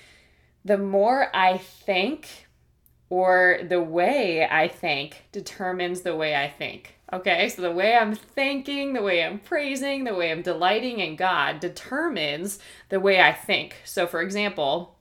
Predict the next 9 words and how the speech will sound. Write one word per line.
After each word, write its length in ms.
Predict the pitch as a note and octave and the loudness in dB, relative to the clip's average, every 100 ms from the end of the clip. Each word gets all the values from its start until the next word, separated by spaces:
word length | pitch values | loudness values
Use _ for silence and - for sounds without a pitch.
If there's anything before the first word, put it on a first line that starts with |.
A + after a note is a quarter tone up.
| _ _ _ _ _ - - - | _ _ _ _ _ -20 -10 -2
if 280 | F3+ F3+ | -2 -2
you 300 | F#3+ G3 A3 - | -8 -6 -4 -4
are 580 | D3+ D3+ D3+ D3+ D#3 - - - _ _ _ | -2 0 0 0 -2 -6 -20 -20 _ _ _
murmuring, 800 | E3 F3 G3+ G3+ F#3 F3 D3+ D3+ | -4 0 2 2 2 0 -2 -6
complaining, 1200 | - E3+ D#3 - F#3+ G3 F#3+ F3+ D#3+ D3 C#3 D3 - - | -8 -8 -10 -8 -4 -2 -2 -4 -6 -8 -10 -14 -18 -20
talking 480 | - F3 G3 F#3 F3 | -4 -2 -2 -4 -2
about 260 | F3+ E3+ | 0 0
your 140 | D#3 E3+ | -4 -6
circumstances, 1200 | - G3+ F#3 F#3 - D#3 D3 D3 C#3+ D3 - | -4 -4 -6 -8 -8 -10 -8 -6 -6 -6 -10